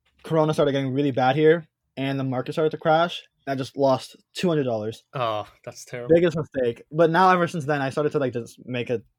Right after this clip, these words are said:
Speaker 1: create a diverse portfolio so I can, you know, not have that happen again. <laughs>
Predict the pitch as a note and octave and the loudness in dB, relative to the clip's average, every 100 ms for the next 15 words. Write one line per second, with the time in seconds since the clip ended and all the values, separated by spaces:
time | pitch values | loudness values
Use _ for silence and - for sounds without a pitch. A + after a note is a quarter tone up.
0 | _ _ _ D3+ B2+ B2 B2 A#2 A#2 A2+ | _ _ _ -4 -2 -2 -2 -4 -6 -10
1 | A2 G#2+ A2 A2 G#2+ G#2 G#2+ G#2 G2+ A2+ | -6 -4 -4 -4 -10 -10 -10 -10 -12 -16
2 | _ _ _ - B2+ G#2+ A2+ A2 G#2 G2 | _ _ _ -12 -10 -8 -8 -10 -10 -12
3 | G#2+ A2 A2+ - _ _ - | -10 -10 -10 -14 _ _ -4